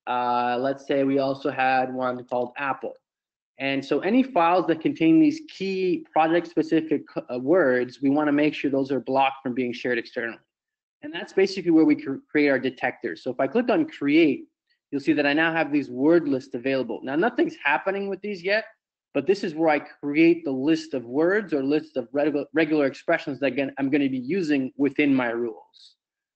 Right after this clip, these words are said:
So we'll go ahead and go back to the data protection area, and we'll create a rule that will utilize one of these word lists that we've placed in the detectors area. So I'll click on data protection, and then I'll click on manage rules.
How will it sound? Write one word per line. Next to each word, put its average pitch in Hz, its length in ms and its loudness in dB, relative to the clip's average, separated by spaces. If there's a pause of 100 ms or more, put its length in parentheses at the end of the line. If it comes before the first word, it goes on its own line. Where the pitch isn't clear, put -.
So - 140 0
we'll 175 100 8
go 185 160 6
ahead 190 220 0
and 165 240 0
go 160 120 0
back 165 300 0
to 156 60 -8
the 143 80 -2
data 143 240 -2
protection 151 480 -6
area, 165 460 -4
and 139 100 -6
we'll 139 100 -6
create 151 300 -2
a 139 40 -2
rule 151 520 -2 (240)
that 147 120 0
will 147 140 0
utilize 139 540 2
one 143 160 -2
of 131 80 -4
these 131 200 -2
word 135 280 -2
lists 120 340 -8
that 110 140 -6
we've 120 220 -8
placed - 260 -4
in 120 80 -10
the 113 80 -10
detectors 110 520 -12
area. - 240 -14 (800)
So - 140 -2
I'll 160 60 2
click 240 200 0
on 175 180 2
data 151 220 4
protection, 165 720 -6 (1120)
and 139 120 -2
then 147 120 0
I'll 143 80 -4
click 156 260 -2
on 143 240 -2
manage 131 500 -2
rules. 123 520 -8